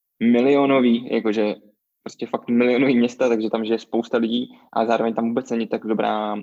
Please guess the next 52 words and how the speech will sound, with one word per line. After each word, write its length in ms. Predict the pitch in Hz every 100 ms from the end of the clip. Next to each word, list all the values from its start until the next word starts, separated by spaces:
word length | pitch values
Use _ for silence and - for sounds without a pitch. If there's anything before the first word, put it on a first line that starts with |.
| - -
distribuce. 540 | 107 - 135 113 -
To 100 | 101
není 160 | 107 113
tak, 160 | 104 104
jako 160 | 104
že 120 | 104
v 320 | 104 _ _ -
každém 240 | 104 110
z 60 | -
těchto 180 | 107 107
těch 160 | 107
jako 360 | 104 - 107 104 _ _ -
multimilionových 800 | 110 113 117 113 107 107 107 107
měst, 340 | 110 107 - _ 110
eh, 460 | 107 104 104 104
jde 120 | 101 107
člověk 260 | 110 104
jako 200 | 107 107 -
po 160 | 107
příkopech 500 | 208 - - 104 104
a 60 | -
má 160 | 107 101
tam 480 | 104 104 104 107 107 _ _ _ _ _
prostě 300 | 110 107 107
ty 120 | -
luxusní 500 | 110 104 110 - 107
evropské 340 | 107 101 - 110
značky, 320 | 107 - 104
které 200 | - 107
vlastně 240 | 104 113
ty 80 | 110
lidi 160 | 110 107
ale 120 | 107
docela 180 | 107 113
chtějí, 240 | - 113
ale 120 | 110 107
tam 120 | 107
jako 180 | 104 110
nejsou 280 | 117 120
ty 100 | -
butiky, 500 | 98 98 107 107 -
že 100 | 196
by 80 | -
v 80 | -
každém 300 | 104 101 98
z 60 | -
těchto 160 | 101
těch 120 | - -
měst 160 | 98 -
bylo 160 | 95
prostě 320 | - - - 101
jako, 360 | 101 101 101